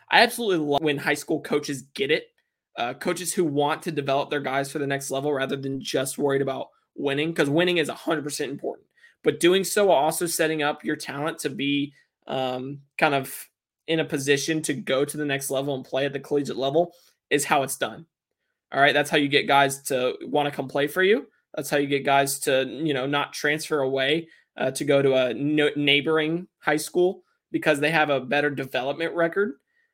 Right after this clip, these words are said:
Um, and that's just the understanding of, okay, we have a guy like McCray. It could be so easy to line him up at any one spot on the defensive line all the time and say, "All right, man, go get him," because he's a mismatch no matter where you put him.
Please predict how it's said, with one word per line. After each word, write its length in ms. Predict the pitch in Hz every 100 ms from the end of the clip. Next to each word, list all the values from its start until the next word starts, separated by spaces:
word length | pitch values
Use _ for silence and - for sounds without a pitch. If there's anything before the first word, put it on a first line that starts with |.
| _
Um, 400 | 147 143 135 131 -
and 140 | 147
that's 240 | 156 165 -
just 320 | 180 165 -
the 100 | 156
understanding 680 | 156 147 - 147 151 156 117
of, 320 | 135 131 147
okay, 200 | 151 151
we 120 | 131 170
have 140 | 208
a 40 |
guy 180 | 170 156
like 160 | 156 147
McCray. 340 | 143 135 90 _ _ _ _ -
It 120 | 180
could 120 | 202
be 100 | 165
so 480 | 139 - - 156 170
easy 480 | - 165 135 139 131 _ _ _
to 120 | -
line 260 | 165 156 165
him 180 | 175 160
up 160 | 131
at 180 | 127 - -
any 220 | 180 202
one 260 | 180 180 190
spot 500 | - - 156 170 -
on 120 | 160
the 60 |
defensive 420 | 143 160 165 160 147
line 300 | 147 160 -
all 180 | - 151
the 80 | 165
time 340 | 160 143 160
and 100 | 160
say, 180 | 147 143
"All 100 | 123
right, 160 | 170 208
man, 180 | 185 180
go 140 | 185
get 180 | 170 220
him," 160 | 180 - _ _ _ _ _ -
because 260 | 220 180
he's 160 | 185 226
a 60 |
mismatch 580 | 175 170 175 165 131 -
no 80 | 160
matter 260 | 160 143 139
where 280 | 139 170
you 120 | 175 151
put 220 | 135
him. 100 | 117